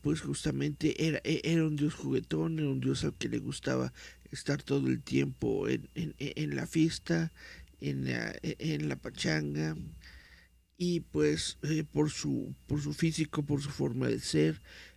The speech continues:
los, eh, cristianos, eh, que, que se dedicaban justamente a la evangel-, evangelización lo utilizaron como una figura que representaba el mal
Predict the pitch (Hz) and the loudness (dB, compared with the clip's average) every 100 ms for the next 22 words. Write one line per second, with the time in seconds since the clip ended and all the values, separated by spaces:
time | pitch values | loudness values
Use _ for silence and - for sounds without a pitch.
0 | - 139 139 135 143 - - 135 120 - | 0 6 8 8 4 0 -2 -2 -2 -4
1 | 143 - - 151 147 143 143 - - 139 | -4 -4 2 4 4 0 -2 -4 -2 0
2 | - - - - - - 117 - 101 101 | 0 -4 -6 -6 -6 -10 -6 -4 -4 -4
3 | - 120 123 135 170 147 - 117 123 - | -6 -4 -4 -4 -8 -8 -6 -4 -6 -4
4 | 123 - - - - - 143 135 135 143 | -4 -4 -10 -20 -18 -2 4 6 6 4
5 | - 156 - - 170 165 165 160 160 139 | 2 0 0 4 6 8 6 2 2 2
6 | 147 135 143 139 170 - - - - 143 | 2 -2 0 0 -2 -10 -20 -20 0 6
7 | 147 139 131 123 123 147 143 139 135 113 | 8 8 2 -4 0 2 4 2 0 -2
8 | 110 113 131 135 123 117 - 147 127 131 | -2 -2 -2 -2 -2 -2 -2 -2 0 0
9 | 127 123 110 - - - - - - 143 | 2 2 0 -4 -14 -20 -20 -20 -4 2
10 | 147 127 - 131 - 127 127 123 127 - | 2 2 -2 -2 -2 0 2 4 2 0
11 | - 143 127 139 127 151 131 | -2 0 2 2 2 2 -2